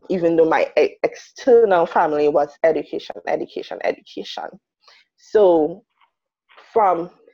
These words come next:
C X C to A levels, I went into doing, um, I went straight into university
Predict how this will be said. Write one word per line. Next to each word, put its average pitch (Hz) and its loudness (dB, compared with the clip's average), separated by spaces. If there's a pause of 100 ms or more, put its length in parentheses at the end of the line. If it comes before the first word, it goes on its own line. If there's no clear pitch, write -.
(180)
C 208 2
X 185 -2
C 196 -4
to - 0 (120)
A 165 6
levels, 160 2
I 165 2
went 151 -2
into 175 -2
doing, 151 -2 (440)
um, 147 0 (180)
I 160 0
went 160 0
straight 196 -4
into 220 -4
university 175 -6